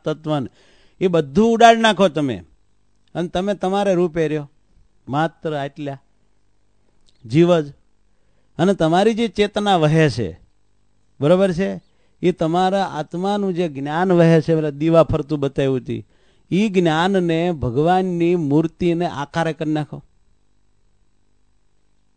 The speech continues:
કારણ કે ભગવાન તો એમાં છે જ. આ છે જ ને મહારાજ. મહારાજ અંદર મૂર્તિમાન છે.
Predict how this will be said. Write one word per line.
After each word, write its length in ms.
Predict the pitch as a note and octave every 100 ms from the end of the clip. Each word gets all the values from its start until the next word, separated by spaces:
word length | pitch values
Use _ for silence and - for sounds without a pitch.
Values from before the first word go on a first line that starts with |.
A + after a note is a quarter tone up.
| _ _ _ _ _ _ C#3
કારણ 140 | D3
કે 80 | D3
ભગવાન 360 | C3+ C#3+ D#3+
તો 100 | D#3+
એમાં 200 | D#3 D#3
છે 220 | D3 E3 E3
જ. 60 | C#3 _ _ _ _ _ _ _ _ _ _ _ _ _ -
આ 80 | C3+
છે 200 | - D#3+
જ 20 | F3+
ને 80 | A3+
મહારાજ. 380 | E3+ C#3+ A2+ D#2+ _ _ _ _ _ _ _ _ _ _ _ _ _
મહારાજ 420 | A2+ A2+ C3 D#3 D#3+
અંદર 260 | E3 E3+
મૂર્તિમાન 600 | D#3+ E3+ G3 F#3 D3+ B2
છે. 160 | G2+